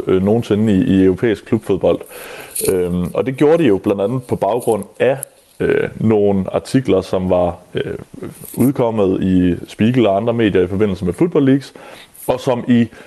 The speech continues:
sådan helt firkantet træk handlede om, hvor tætte forbindelser er der egentlig mellem Abu Dhabi og Manchester City.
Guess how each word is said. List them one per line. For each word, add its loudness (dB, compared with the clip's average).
sådan 2
helt 0
firkantet 2
træk -4
handlede 0
om, 2
hvor -2
tætte 2
forbindelser 0
er -2
der -4
egentlig 2
mellem 0
Abu -4
Dhabi -2
og -4
Manchester -2
City. 0